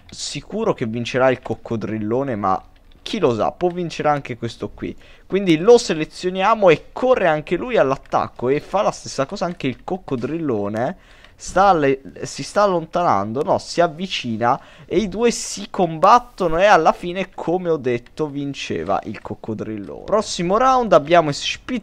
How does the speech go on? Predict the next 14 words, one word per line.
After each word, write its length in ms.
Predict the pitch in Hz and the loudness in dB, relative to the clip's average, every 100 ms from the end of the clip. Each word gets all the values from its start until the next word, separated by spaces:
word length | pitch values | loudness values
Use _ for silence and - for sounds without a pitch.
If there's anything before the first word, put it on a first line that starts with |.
| - | -8
tre 320 | - 233 285 | -6 2 2
cinque 400 | 339 - 190 180 151 | 2 -2 -2 -2 0
quattro 340 | 170 - 135 | 0 0 -6
quattordici, 920 | - - - 131 104 95 107 - 139 - | -8 -10 -6 -2 -2 -4 -8 -6 -6 -6
un 320 | 127 123 120 | -6 -6 -4
grosso, 920 | 120 151 170 139 - - - 110 101 - - - - - - | -2 4 4 2 -2 -16 -6 -4 -4 -8 -20 -20 -20 -20 -2
eh, 240 | 123 127 120 | 4 4 2
tentacolone 1080 | - 139 131 123 131 - 120 117 139 147 123 | 0 -2 -2 -2 -4 -2 -2 0 2 2 -2
gigante 1040 | 117 113 123 123 104 101 98 - 110 147 - _ _ _ | -4 -4 2 4 4 -2 -8 0 2 2 -2 _ _ _
co-, 160 | - 120 | -8 -6
con 240 | - 131 117 | -2 -2 -4
"Ciao 400 | - 156 151 143 | 4 8 10 10
Enderman, 560 | 139 139 127 117 113 | 6 4 0 0 -4
estinguiti", 840 | 113 - - 104 104 110 113 170 | -6 -10 -10 -8 -6 -6 -4 -4